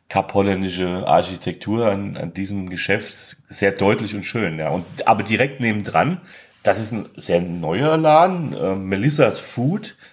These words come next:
Äh, die haben, das ist eigentlich eine kleine Kette, die haben in Kapstadt, in der Kapregion,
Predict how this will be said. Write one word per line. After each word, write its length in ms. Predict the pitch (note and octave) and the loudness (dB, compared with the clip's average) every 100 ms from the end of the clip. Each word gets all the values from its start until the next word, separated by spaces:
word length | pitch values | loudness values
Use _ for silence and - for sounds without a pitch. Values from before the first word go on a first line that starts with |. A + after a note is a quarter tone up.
| _ | _
Äh, 120 | - | -10
die 220 | G2+ A2 | -6 -2
haben, 360 | G2 C3 B2 A2+ | 2 2 0 -10
das 100 | - | -4
ist 80 | C3+ | 2
eigentlich 280 | A#2+ B2+ A2 | 4 2 -2
eine 80 | A#2+ | 0
kleine 320 | A#2 B2 A#2 | 2 4 0
Kette, 360 | - C#3 F3 | -2 0 0
die 180 | C3 A#2+ | 0 0
haben 300 | A2 A#2 A2+ | 0 -2 -6
in 400 | - - D#2+ G2+ | -10 -8 -8 -8
Kapstadt, 420 | - A#2+ - C3 | -2 -2 2 2
in 120 | A2+ A2 | 2 -4
der 100 | G#2 | -2
Kapregion, 800 | A#2+ B2+ C3+ B2+ B2 B2 B2 | -2 2 0 4 2 0 -4